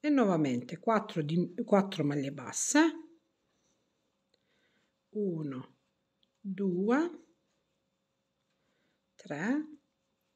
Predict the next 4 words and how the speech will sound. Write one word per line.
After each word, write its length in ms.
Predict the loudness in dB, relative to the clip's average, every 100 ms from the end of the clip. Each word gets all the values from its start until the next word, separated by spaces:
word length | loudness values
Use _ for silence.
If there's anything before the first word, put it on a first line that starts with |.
| _ _ _ _ _ _ _ _ _ _ _ _ _ _ _ _ _ _ _
quattro 760 | -16 -16 _ -8 -6 -6 -8 _ _ _ _
e 140 | -2 4
una 260 | 6 4 2
diminuzione 1000 | 4 4 4 2 -2 -2 -2 -4 -6